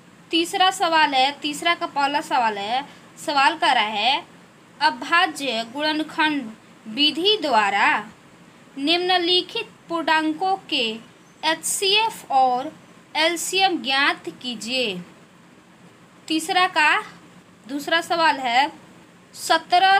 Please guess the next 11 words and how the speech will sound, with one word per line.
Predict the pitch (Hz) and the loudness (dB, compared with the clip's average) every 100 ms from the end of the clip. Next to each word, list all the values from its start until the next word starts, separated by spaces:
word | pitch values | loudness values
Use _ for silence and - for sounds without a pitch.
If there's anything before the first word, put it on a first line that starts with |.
| 403 - | 2 -4
तेईस | 311 311 330 359 392 - | 0 2 2 0 -4 -4
और | 269 277 311 381 381 320 | 0 2 2 2 -2 -8
उनतीस, | 370 359 302 233 - - - - - - | -6 -6 -8 -10 -12 -16 -20 -20 -20 -12
इसका | 277 - - 330 | -10 -6 0 0
हमें | 330 294 339 427 | 2 0 -2 -2
solve | - 294 311 302 | -2 0 2 0
करना | 330 320 330 | -2 0 2
है। | 330 330 392 - - - - - - - | 2 0 -4 -8 -20 -20 -20 -20 -20 -14
ये | 277 294 | -6 -4
बहुत | 302 320 349 | -2 -2 -4
ही | 370 | -6